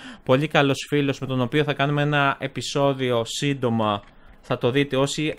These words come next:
παρακολουθείτε στο Instagram, ξέρετε περί τίνος πρόκειται. Κάτω έχω τα social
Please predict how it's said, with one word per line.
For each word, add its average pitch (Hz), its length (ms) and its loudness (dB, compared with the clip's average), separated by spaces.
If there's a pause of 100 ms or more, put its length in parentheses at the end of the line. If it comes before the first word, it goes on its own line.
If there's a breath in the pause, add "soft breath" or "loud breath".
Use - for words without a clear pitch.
παρακολουθείτε 135 540 -2
στο 147 260 -4
Instagram, 127 720 -2 (400 loud breath)
ξέρετε 180 560 4
περί 113 200 -2
τίνος 113 260 -6
πρόκειται. 120 500 -2
Κάτω 156 340 0
έχω 156 180 -2
τα 131 100 -4 (100)
social 143 420 0